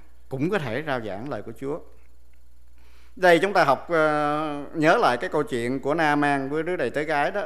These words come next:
thì đứa đầy tớ gái đây á, không có điều gì đáng cho chúng ta, ờ, chú ý. Một đứa đầy tớ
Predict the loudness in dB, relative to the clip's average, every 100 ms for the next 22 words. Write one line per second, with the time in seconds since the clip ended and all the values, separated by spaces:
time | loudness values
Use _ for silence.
0 | -4 -4 -4 -2 0 2 2 0 -2 0
1 | 0 0 0 0 -2 -4 -2 -2 0 0
2 | 0 -2 -2 -4 -4 -6 -6 -4 0 2
3 | 2 -2 -10 -14 -14 -12 -2 0 0 -2
4 | -4 -2 -2 -4 -8 -14 -14 -14 -14 -14
5 | -14 -14 -14 -14 -10 0 2 6 6 6
6 | 6 8 8 6